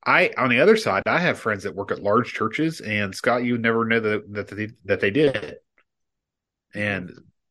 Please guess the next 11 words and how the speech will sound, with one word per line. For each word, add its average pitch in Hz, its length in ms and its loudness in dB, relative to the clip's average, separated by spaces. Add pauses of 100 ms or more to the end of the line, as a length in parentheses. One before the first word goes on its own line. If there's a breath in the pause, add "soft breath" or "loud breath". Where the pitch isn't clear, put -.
you 101 80 -10
know, 87 180 -2
they 107 440 2
work 113 220 -2
at - 120 -8
churches 110 340 -2
of 90 100 -6
thousands 104 340 2
of 87 80 -8
people 123 380 -2
and 82 220 -8